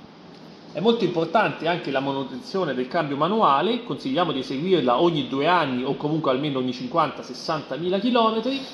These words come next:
Per prima cosa è importante la pulizia interna degli ingranaggi. Qui vedete un additivo progettato specificamente, Synthofron Gear Flush. Lo immettete nell'olio vecchio, dopodiché, cioè per olio vecchio intendiamo l'olio già presente, diciamo, nella, nella Golf.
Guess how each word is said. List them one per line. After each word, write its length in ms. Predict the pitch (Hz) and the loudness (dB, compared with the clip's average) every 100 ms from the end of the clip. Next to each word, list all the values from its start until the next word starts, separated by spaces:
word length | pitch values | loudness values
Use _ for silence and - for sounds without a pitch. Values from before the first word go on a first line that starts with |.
| - - - - - - | -16 -18 -20 -20 -20 -10
Per 140 | - 143 | -6 -2
prima 240 | 185 170 | 2 2
cosa 480 | 233 254 165 127 113 | 6 4 4 0 0
è 80 | 139 | -2
importante 800 | 151 151 147 - 202 156 - 123 | -4 -2 -4 -2 -2 0 -2 -2
la 100 | 123 | -2
pulizia 540 | 143 143 - 190 156 | -2 -4 -6 -2 0
interna 480 | 123 117 143 135 120 | 0 -2 0 0 0
degli 180 | 120 123 | -4 -4
ingranaggi. 760 | 156 220 196 135 131 165 208 | -2 0 0 0 -2 -4 -8
Qui 120 | - 151 | -6 -2
vedete 400 | 165 170 143 123 | 2 2 2 0
un 120 | 127 | -2
additivo 580 | 120 262 185 151 120 117 | -2 -4 -2 0 0 0
progettato 720 | 196 202 147 135 - 143 127 | 0 0 0 0 2 0 -2
specificamente, 1040 | - 160 175 190 196 226 131 120 170 180 - | -6 -6 -6 -4 -2 -2 -2 -4 -2 -2 -4
Synthofron 680 | - 220 202 208 165 180 151 | -6 -4 0 2 4 4 4
Gear 220 | 143 139 | 2 2
Flush. 420 | 120 110 - - 135 | -2 -10 -10 -12 -4
Lo 100 | 151 | -2
immettete 640 | 165 160 - 185 120 127 | 0 -4 0 0 0 -2
nell'olio 360 | 170 214 247 | 0 2 4
vecchio, 480 | 233 131 123 - 220 - - - | 4 2 0 0 -2 -4 -14 -2
dopodiché, 640 | 151 180 196 233 226 - - - | 2 2 2 2 0 0 -12 -10
cioè 180 | - 127 - - | -4 -4 -4 -2
per 120 | 135 | 0
olio 200 | 135 156 | 2 4
vecchio 300 | 196 196 151 | 4 2 -2
intendiamo 540 | 135 139 131 135 123 | -2 -4 2 4 6
l'olio 280 | 147 147 123 | 6 6 4
già 180 | 160 143 | 4 0
presente, 680 | 135 123 160 143 117 117 117 | 0 -2 0 -2 -2 -6 -8
diciamo, 380 | 117 127 117 | -2 -2 0
nella, 260 | 117 120 117 | -2 -2 -2
nella 240 | 123 147 | -2 0
Golf. 480 | 156 123 156 - 240 | 4 4 4 0 -2